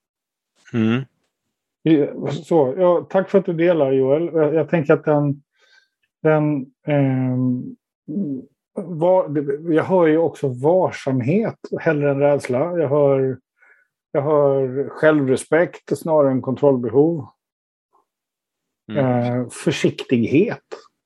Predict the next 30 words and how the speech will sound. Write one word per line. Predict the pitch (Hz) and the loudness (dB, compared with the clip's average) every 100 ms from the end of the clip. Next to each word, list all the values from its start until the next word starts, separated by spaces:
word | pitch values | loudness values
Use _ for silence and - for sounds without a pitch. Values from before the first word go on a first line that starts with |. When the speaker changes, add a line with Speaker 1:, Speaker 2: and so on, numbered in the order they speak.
| 165 | -2
Speaker 2:
Eh, | 139 127 120 117 110 113 110 113 - 247 - - | 0 0 -2 -4 -4 -2 -4 -6 -10 -14 -16 -8
måna | 190 220 220 120 135 | 0 2 2 0 0
om | 196 208 208 143 | 0 -2 -4 -4
sig | 185 | -4
själv. | - 101 - 240 226 - _ _ 180 | -2 -2 -2 -4 -6 -10 _ _ -2
Därför | 160 165 170 165 170 | 0 2 0 0 -2
finns | 220 190 | -2 0
ju, | 165 | 0
det | |
finns | 185 175 | 0 0
ju | |
jättemycket | 160 190 208 151 120 135 | 2 2 0 -2 -2 -2
kärlek | - 214 165 - - | -2 -2 -2 -6 -4
i | 170 | 0
det. | 123 - - _ _ _ | 0 0 -8 _ _ _
Speaker 1:
Mm. | 98 92 87 _ _ _ | -4 -4 -6 _ _ _
Speaker 2:
Som | - 170 | -4 0
inte | 165 143 | 0 0
alls, | - 190 214 151 - - - | -2 2 2 0 -8 -14 -6
eh, | 214 185 151 139 - | -2 2 2 2 2
liksom, | 156 170 147 - - - - | 0 2 -2 -4 -6 -6 -6
för | 170 | -2
mig | 151 131 127 | 0 2 0
är | 117 | 0
kopplat | 151 - - 107 - - | -2 -2 -2 -2 -4 -6
till | 127 120 | -4 -2
ego | 233 269 127 127 127 | 0 2 2 0 0
eller | 123 | -2
själv-, | - 170 139 123 117 | -2 0 2 0 -4
självhävdelse. | - 147 127 - 127 110 113 104 - 185 156 | 0 0 0 0 -2 0 0 -2 0 -2 -2